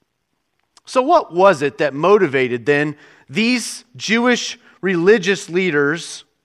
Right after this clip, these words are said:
to persecute Jesus Christ? Well, it began at the story we looked at last week. It was on the Sabbath. Jesus was in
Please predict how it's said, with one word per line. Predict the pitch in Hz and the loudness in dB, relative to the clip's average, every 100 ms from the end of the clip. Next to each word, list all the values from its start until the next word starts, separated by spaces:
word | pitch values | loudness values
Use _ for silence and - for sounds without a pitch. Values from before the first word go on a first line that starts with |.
| _ _ _ _ _ _ - | _ _ _ _ _ _ -8
to | 202 | -8
persecute | - 214 214 190 - 175 160 - | -2 2 2 -2 -6 -2 -2 -4
Jesus | 175 165 143 151 | -6 -6 -8 -12
Christ? | - 190 151 110 - - - _ _ _ _ _ _ | -6 0 0 -2 -10 -20 -20 _ _ _ _ _ _
Well, | - 185 | -4 -4
it | 147 | -2
began | 175 135 226 208 190 202 _ - | -6 0 2 4 2 -2 _ -10
at | 151 | -8
the | 147 | -6
story | - 196 170 | 0 2 2
we | |
looked | 170 175 170 | 0 -2 0
at | 175 165 | 0 2
last | 196 190 - | 2 0 -4
week. | 135 92 - _ _ _ _ _ _ - | -8 -10 -18 _ _ _ _ _ _ -12
It | |
was | 147 160 | -6 0
on | 202 240 | 2 2
the | 254 | 0
Sabbath. | - 220 185 185 247 - - _ _ _ _ | 2 6 6 4 0 -4 -20 _ _ _ _
Jesus | 110 196 220 214 196 | -6 -2 -2 -2 -4
was | 185 214 190 | 2 2 2
in | 202 220 226 | 0 0 -2